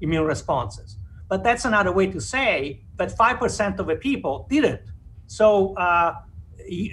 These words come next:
that's not a, a, a lottery that you wanna play. I think, uh, the responsible thing to do,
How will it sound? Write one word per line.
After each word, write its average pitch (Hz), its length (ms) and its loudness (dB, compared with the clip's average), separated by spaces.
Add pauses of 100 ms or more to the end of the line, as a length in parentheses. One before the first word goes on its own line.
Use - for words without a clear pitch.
(120)
that's 226 260 0
not 208 320 2
a, 180 560 -6
a, - 20 2
a - 20 2
lottery 185 540 2
that 175 180 -6
you 175 80 -2
wanna 156 240 -2
play. 135 460 0
I 165 40 -6
think, - 380 -6 (280)
uh, 156 340 -2
the 180 80 -2
responsible 190 680 2
thing 190 360 -4
to 170 120 -6
do, 202 520 2